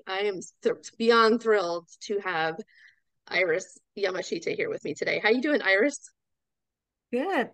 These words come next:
Speaker 2: Thank you for having me here.
Speaker 1: I'm, I'm, I just can't believe you're here. I'm thrilled. So I'm gonna do an introduction, um, so to let everyone else know why I'm so excited that you're here. <laughs> Uh,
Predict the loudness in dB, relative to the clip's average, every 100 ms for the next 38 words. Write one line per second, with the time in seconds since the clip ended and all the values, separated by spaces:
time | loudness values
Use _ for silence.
0 | -10 -10 -6 -6 -4 -6 -6 -4 -2 0
1 | -2 -4 -8 _ _ _ _ _ _ _
2 | _ -4 0 0 -2 -8 _ -8 -8 -8
3 | -12 -6 -6 -4 -6 -4 -2 -2 -2 -6
4 | _ -12 -4 -2 -4 _ -20 -16 0 4
5 | 6 6 6 6 6 4 2 -2 -4 -4
6 | -6 -8 -6 -4 -6 -10 _ _ _ _
7 | -12 -4 -2 0 0 -2 -2 -2 0 0
8 | 0 -2 -4 -4 -2 -2 -2 -2 -2 -2
9 | -2 -6 _ -14 _ -20 _ _ _ _
10 | _ _ 2 4